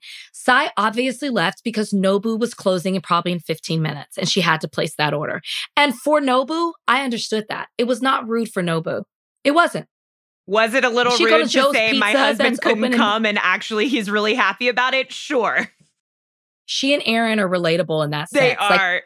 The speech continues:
Speaker 1: S-, Sai's husband has called her out for that. He's, he's been like, You know, you, you kinda can, like, have trouble showing emotion. And she's like, "Yeah, because of how I grew up."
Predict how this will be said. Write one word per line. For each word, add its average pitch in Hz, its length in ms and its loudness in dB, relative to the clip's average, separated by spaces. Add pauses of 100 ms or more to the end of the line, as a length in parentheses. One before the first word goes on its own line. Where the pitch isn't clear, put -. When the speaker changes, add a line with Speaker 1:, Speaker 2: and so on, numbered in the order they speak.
(140)
Speaker 1:
S-, - 260 -16 (180)
Sai's 254 400 2
husband 240 320 -2
has 208 120 -2
called 196 280 -2
her 190 200 0
out 190 220 0
for 165 100 -8
that. 147 220 -6
He's, 165 320 -8
he's 190 220 -6
been 196 140 -2
like, 185 200 0
You 202 120 0
know, 202 200 2
you, 202 360 -2 (300)
you 208 80 -2
kinda 233 340 2
can, 240 260 -2 (500)
like, 208 180 0 (500)
have 233 200 0
trouble 226 280 0
showing 214 320 0
emotion. 214 520 0
And 196 100 -2
she's - 180 -4
like, 220 160 -2
"Yeah, 311 160 0
because 190 260 -4
of 196 100 -8
how 185 140 4
I 185 100 0
grew 240 200 -2
up." 269 180 -2